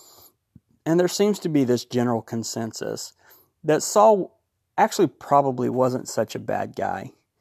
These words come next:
that he was simply, uh, just misguided, that he, he thought he was doing the right thing. He just had really bad information. And I think that where this comes from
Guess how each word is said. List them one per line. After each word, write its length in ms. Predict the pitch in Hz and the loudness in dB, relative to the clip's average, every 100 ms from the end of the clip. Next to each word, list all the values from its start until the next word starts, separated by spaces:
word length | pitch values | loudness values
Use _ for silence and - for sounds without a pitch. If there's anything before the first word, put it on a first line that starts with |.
| _ _ _ - | _ _ _ -2
that 440 | 131 123 - _ _ _ _ _ _ _ _ _ _ _ | 2 4 2 _ _ _ _ _ _ _ _ _ _ _
he 140 | - 226 | -8 -4
was 120 | 190 | -2
simply, 520 | 185 170 156 135 127 - | -2 0 0 0 -2 -8
uh, 40 | - 123 | -14 -10
just 240 | 135 135 117 | -6 -4 -4
misguided, 600 | 110 - 87 87 87 - _ _ _ _ _ _ _ _ | -6 -6 -6 -6 -10 -18 _ _ _ _ _ _ _ _
that 240 | 156 139 - _ _ _ _ _ _ _ _ - | 2 2 0 _ _ _ _ _ _ _ _ -12
he, 300 | - 233 220 | -2 -2 -4
he 500 | - - 226 214 196 _ | -12 -12 -8 -8 -8 _
thought 280 | 214 196 - | 4 6 6
he 100 | 170 | 0
was 220 | 165 131 | -2 -2
doing 340 | 127 147 139 123 | -2 0 2 0
the 80 | 120 | -2
right 340 | 123 123 - | -2 -2 -4
thing. 380 | - 120 120 123 _ _ _ _ _ _ | -8 -8 -8 -12 _ _ _ _ _ _
He 160 | - 190 | 0 2
just 220 | 185 - | 2 2
had 200 | 135 113 | 0 0
really 360 | 123 139 127 | 0 0 0
bad 420 | 120 107 120 120 117 | -2 0 0 0 -2
information. 880 | 117 - 76 101 104 - - 127 _ _ _ _ _ _ _ _ _ | -10 -10 -12 -10 -12 -14 -16 -16 _ _ _ _ _ _ _ _ _
And 400 | - 170 170 165 170 | 2 4 6 6 4
I 140 | 185 | 0
think 280 | - 269 - | 0 -2 2
that 260 | 180 165 | 0 2
where 160 | 190 180 | 4 6
this 180 | 160 - | 4 0
comes 320 | - 247 254 | -2 0 -2
from 420 | - 135 120 127 | 0 0 2 -2